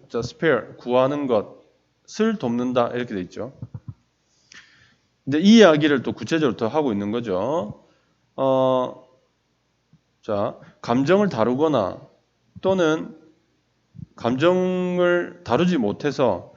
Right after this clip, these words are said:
그 감정을 억눌러야만 하는 그런 상황을 맞게 되었을 때 그 우리는 이제 옮기죠.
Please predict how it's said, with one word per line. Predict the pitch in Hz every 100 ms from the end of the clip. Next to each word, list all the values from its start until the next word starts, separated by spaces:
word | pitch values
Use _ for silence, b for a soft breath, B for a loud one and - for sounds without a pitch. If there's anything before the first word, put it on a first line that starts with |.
| b b
그 | - 165
감정을 | 156 123 123 139 156 151
억눌러야만 | - 196 208 214 214 202 170 151 147 139
하는 | 139 143 147 131
그런 | 160 180
상황을 | 170 139 139 139 147 156 135
맞게 | - 135 - 135
되었을 | 117 143 131 120 110
때 | 117 101 104 156 B B B B B B _
그 | - 170 175 175 175 175 170
우리는 | 143 185 170 120
이제 | 110 110 104 - -
옮기죠. | 240 208 131 98 85